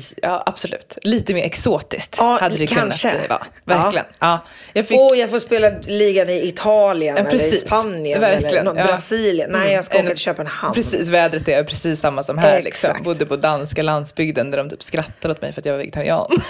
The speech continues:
Speaker 2: Ja.
Speaker 1: <laughs> De bara, "Vad menar du? Äter inte räkor?" Det är väl, <laughs> är det djur? Eh, <laughs> mycket, mycket den. Och, och också förvånansvärt, eh,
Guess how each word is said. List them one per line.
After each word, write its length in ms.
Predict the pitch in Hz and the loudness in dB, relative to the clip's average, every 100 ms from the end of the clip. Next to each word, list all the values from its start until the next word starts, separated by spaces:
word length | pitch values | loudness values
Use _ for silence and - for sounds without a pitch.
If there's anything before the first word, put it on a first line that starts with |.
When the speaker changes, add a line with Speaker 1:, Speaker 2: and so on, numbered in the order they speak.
| 453 | 4
Speaker 2:
Ja. 280 | 208 202 370 - 349 - | 4 4 2 2 0 2
Speaker 1:
<laughs> 180 | - - _ - - - - 254 | 0 -2 _ -20 -12 -4 -2 0
De 120 | 247 | 0
bara, 80 | 180 | 2
"Vad 120 | 165 | 0
menar 400 | 170 202 160 202 | -2 -2 -2 0
du? 60 | 202 | -2
Äter 140 | 196 | -2
inte 140 | 185 | -8
räkor?" 440 | 185 214 180 - - - - - | -4 -2 -2 -4 -6 -8 -16 -8
Det 60 | - | -2
är 60 | 214 | 0
väl, 200 | 214 - | -2 -4
<laughs> 920 | 220 - - 349 - 294 285 254 - | -4 -2 2 2 4 2 2 -2 0
är 80 | 196 | 0
det 60 | |
djur? 340 | 247 208 175 - - - - - 220 | 0 -2 -2 -8 -16 -12 -12 -8 0
Eh, 260 | 208 208 240 - | 4 4 6 4
<laughs> 120 | 262 | 4
mycket, 440 | 247 254 262 277 | 2 2 2 2
mycket 360 | 233 220 240 220 | 2 -2 -2 0
den. 220 | 190 180 - - - | 0 0 -8 -14 -6
Och, 640 | - 220 208 202 233 240 294 | 0 4 4 4 2 2 0
och 140 | 294 | 0
också 280 | 311 - 302 277 | -2 -2 -2 -2
förvånansvärt, 800 | 277 262 240 240 254 254 247 - _ | 0 2 2 0 0 0 -4 -18 _
eh, 480 | 214 196 196 - | 0 2 0 -2